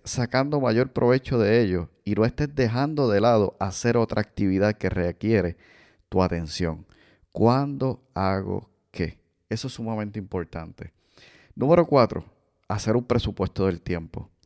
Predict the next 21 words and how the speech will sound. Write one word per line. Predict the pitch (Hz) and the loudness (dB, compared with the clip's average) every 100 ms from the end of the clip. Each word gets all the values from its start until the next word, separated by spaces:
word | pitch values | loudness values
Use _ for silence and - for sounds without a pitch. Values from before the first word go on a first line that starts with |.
| _ _ _ _ - | _ _ _ _ -6
Así | 101 135 | -4 -4
como | 123 160 156 139 | 0 2 2 0
presupuestamos | 127 117 117 104 101 - - 127 139 131 | 0 0 -2 0 -2 0 0 0 0 -2
nuestro | 117 113 110 - 104 | 0 -2 -2 0 2
dinero, | 92 90 113 92 85 - | 2 2 0 0 -2 -6
a | 95 92 | -4 0
dónde | 101 120 131 107 | 0 0 0 2
va, | 92 95 98 - _ _ _ | 2 0 -4 -12 _ _ _
y | 101 | -2
tenemos | 113 107 131 151 | 0 0 0 -2
idea | 131 135 131 - | 2 2 0 0
clara | 123 131 127 | 0 0 2
de | 110 | 2
a | 92 | 2
dónde | 107 135 127 110 | 2 0 -2 -4
fue | - 92 - _ | -2 -2 -2 _
y | 101 - - | -12 -12 -2
qué | 131 | 0
hicimos | 156 143 - 110 95 92 | 0 -2 -4 -2 0 -2
y | 90 | -4
cuáles | 98 110 147 - | 0 0 0 -4